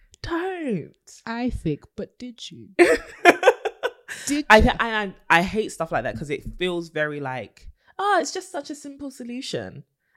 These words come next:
Speaker 1: It's just such a simple solution.
Speaker 2: Be
Speaker 1: Be
Speaker 2: soft.
Speaker 1: more like
Speaker 2: Be
Speaker 1: us.
Speaker 2: soft.
Speaker 1: Be more like me."
Speaker 2: Be
Speaker 1: How
Speaker 2: soft.
Speaker 1: about no?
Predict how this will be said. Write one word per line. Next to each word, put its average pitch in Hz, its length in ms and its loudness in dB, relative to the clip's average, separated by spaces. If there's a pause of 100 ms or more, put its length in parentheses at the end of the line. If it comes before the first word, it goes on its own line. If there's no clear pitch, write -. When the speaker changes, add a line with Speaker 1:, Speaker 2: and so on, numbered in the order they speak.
Speaker 1:
It's 254 120 -4
just 339 160 0
such 262 200 -4
a - 20 -20
simple 240 400 -12
solution. 196 560 -8
Speaker 2:
Be 190 120 -12 (120)
Speaker 1:
Be 262 220 0
Speaker 2:
soft. 262 100 -2
Speaker 1:
more 240 200 2
like 240 300 -12
Speaker 2:
Be 226 80 -16
Speaker 1:
us. - 400 -14
Speaker 2:
soft. 233 380 -14
Speaker 1:
Be 277 140 2
more 247 260 -2
like 190 300 -4
me." 147 500 -6 (180)
Speaker 2:
Be 226 80 -6
Speaker 1:
How - 60 -6 (460)
Speaker 2:
soft. 302 120 -18
Speaker 1:
about - 220 -16
no? 240 440 -18